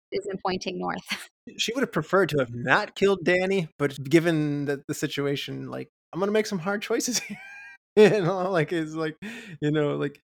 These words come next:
Speaker 2: "There is no stopping me." Unfortunately, that willpower is not <laughs> properly geared at something healthy. It's, it's very
Speaker 1: Yeah.
Speaker 2: unhealthy. It's interesting, the appropriate title there, that the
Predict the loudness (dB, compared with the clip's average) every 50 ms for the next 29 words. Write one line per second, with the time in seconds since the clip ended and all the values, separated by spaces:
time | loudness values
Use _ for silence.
0 | _ -20 -12 -6 -2 0 2 2 0 0 0 0 0 0 0 0 0 0 0 -2
1 | -4 -8 -8 -10 -12 -14 -16 -18 -10 -6 -6 -4 -4 -4 -6 -6 -4 -4 -4 -6
2 | -4 -4 -4 -4 -2 -2 0 0 0 0 0 -2 -6 -6 -8 -8 -8 -8 -10 _
3 | -12 -6 -4 -4 -4 -4 -4 -6 -6 -4 -2 0 0 0 0 2 2 0 0 0
4 | _ -16 -18 -16 -16 -18 -18 _ _ -4 0 2 2 2 0 -2 -6 -6 -8 -8
5 | -8 -10 -10 -10 -8 -8 -10 -10 -10 -12 -16 -16 -16 -18 -18 -18 -18 -16 -16 -16
6 | -12 -8 -6 -4 -4 -4 -4 -6 -8 -10 -12 -12 -16 _ -20 -20 -20 -20 _ _
7 | _ _ -12 -6 -2 -2 -2 0 -2 -4 -4 -2 -2 -2 -2 0 0 0 0 0
8 | 0 -2 -2 0 0 0 0 0 -2 -2 -2 -2 -2 -4 -6 -8 -8 -12